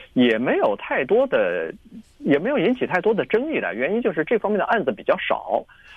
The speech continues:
这个，呃，主权豁免法呢，它是说的就是，呃，法律起诉外国这个问题呢，它是外国的政府你不能起诉，因为外国政府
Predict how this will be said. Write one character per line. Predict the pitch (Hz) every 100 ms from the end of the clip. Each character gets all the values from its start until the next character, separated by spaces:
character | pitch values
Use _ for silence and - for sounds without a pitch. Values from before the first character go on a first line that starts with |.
| - -
这 | 285 240
个， | 135 127 117 - - - -
呃， | 156 131
主 | 131
权 | 123 202
豁 | 247
免 | 180 233
法 | 95 -
呢， | 127
它 | 165 190
是 | 202 165
说 | 185 190
的 | 160
就 | 131 139
是， | - 120 110 - - - -
呃， | - 117 117 113 _ -
法 | - 113
律 | 208 240
起 | - 101
诉 | - 214 -
外 | 277 294 139
国 | - 98 101 135 - _ _ -
这 | - 156
个 | 113 117 107 - - -
问 | 208 156
题 | - 117
呢， | 127
它 | 127
是 | 151 156 139
外 | 240 208
国 | - 147
的 | 196
政 | - 311 220
府 | - 92 104
你 | 117
不 | - 127
能 | 98
起 | - 76
诉， | - 127 -
因 | 127
为 | 135
外 | 131 151
国 | 127
政 | 151 120
府 | 95 90